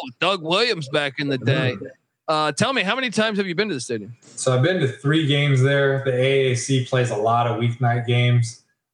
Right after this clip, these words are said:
Speaker 2: I went there last year, but the most memorable game, it was during covid, and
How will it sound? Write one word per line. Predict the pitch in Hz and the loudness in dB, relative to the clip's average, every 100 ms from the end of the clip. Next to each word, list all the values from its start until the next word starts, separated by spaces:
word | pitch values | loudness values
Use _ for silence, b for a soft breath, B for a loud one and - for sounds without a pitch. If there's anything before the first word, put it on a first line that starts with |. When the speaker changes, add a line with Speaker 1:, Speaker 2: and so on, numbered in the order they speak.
| - | -6
Speaker 2:
I | 107 | 0
went | 131 139 | 2 2
there | 131 123 | 2 0
last | 110 123 123 120 - | 2 2 0 -2 -2
year, | 113 107 | -2 0
but | 120 | 0
the | 123 | 2
most | 135 156 156 | 2 2 0
memorable | 135 147 147 127 123 | 0 2 2 2 2
game, | 120 139 127 117 120 | 2 2 2 2 0
it | 113 | 0
was | 113 110 | -4 0
during | 127 139 | 0 2
covid, | 127 151 139 - - - | 0 0 0 -2 -6 -8
and | 117 117 113 110 | -4 -2 -2 -4